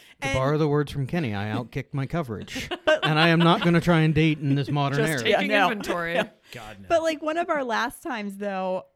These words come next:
Speaker 1: I was like, "Honestly, I think, like, our stubbornness is what helps us the most." Like, we're both
Speaker 3: Oh.
Speaker 1: incredibly stubborn people.
Speaker 3: <laughs> Yeah.
Speaker 1: And so, like, even when
Speaker 2: You
Speaker 1: we
Speaker 2: have to die
Speaker 1: Yeah.
Speaker 2: first for this marriage
Speaker 1: <laughs> Sorry,
Speaker 2: to end.
Speaker 1: bud.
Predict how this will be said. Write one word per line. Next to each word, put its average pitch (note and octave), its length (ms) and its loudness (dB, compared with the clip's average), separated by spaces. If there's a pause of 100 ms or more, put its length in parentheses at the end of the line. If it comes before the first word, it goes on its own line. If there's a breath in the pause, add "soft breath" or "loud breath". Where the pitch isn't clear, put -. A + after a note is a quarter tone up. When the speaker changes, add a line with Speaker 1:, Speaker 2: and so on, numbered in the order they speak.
(120)
Speaker 1:
I A3 100 -2
was A3+ 140 -6
like, G3+ 160 -6
"Honestly, F#3+ 460 -8
I F#3 120 -8
think, F#3 440 -12
like, F3+ 220 -6
our F#3 120 -4
stubbornness A3 840 -10 (140)
is G3+ 240 -4
what F#3+ 160 -4
helps E3+ 400 -10
us G3 160 -10
the G3+ 140 -10
most." F3+ 340 -6
Like, G3 160 -8
we're G#3 140 -4
both G#3+ 260 -4
Speaker 3:
Oh. - 20 -10
Speaker 1:
incredibly F#3+ 460 -8
stubborn F3+ 340 -10
people. G#3+ 480 -12
Speaker 3:
<laughs> - 80 -14
Yeah. F#3 220 -8
Speaker 1:
And C4+ 340 -2
so, C#4+ 160 0
like, C#4 220 -2
even D#4 220 -8
when D#4+ 100 -4
Speaker 2:
You A#3 140 0
Speaker 1:
we G#3+ 40 2
Speaker 2:
have G#3+ 220 0
to A3+ 100 -10
die F#3+ 300 -6
Speaker 1:
Yeah. - 120 -2
Speaker 2:
first A3 240 0
for F3+ 140 0
this E3+ 180 -2
marriage E3+ 360 0
Speaker 1:
<laughs> C#4+ 80 2
Sorry, D#4 160 6
Speaker 2:
to F3 80 8
end. A#3 320 2
Speaker 1:
bud. - 60 -10